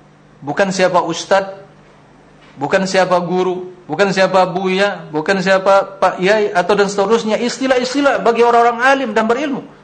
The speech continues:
Ma yanfa', tidak bermanfaat, Allah Subhanahu wa taala. Yang bermanfaat,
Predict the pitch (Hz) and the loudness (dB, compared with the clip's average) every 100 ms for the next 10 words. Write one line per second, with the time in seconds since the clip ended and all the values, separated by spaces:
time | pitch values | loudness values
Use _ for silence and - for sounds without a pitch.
0 | - - - - _ _ - 147 156 165 | -20 -20 -20 -20 _ _ -14 -4 0 0
1 | 170 175 165 - 175 180 - - - - | 2 0 -2 2 4 4 0 -12 -16 -6
2 | 165 160 151 143 127 - 139 127 139 131 | -4 -2 -2 -4 -6 -8 -10 -10 -12 -12
3 | 147 143 127 143 - - - - - - | -12 -12 -16 -20 -20 -20 -20 -20 -20 -20
4 | - - - - - - 143 180 190 190 | -20 -20 -20 -20 -20 -10 -2 0 0 0
5 | 185 175 - 202 196 | -2 -4 -2 0 0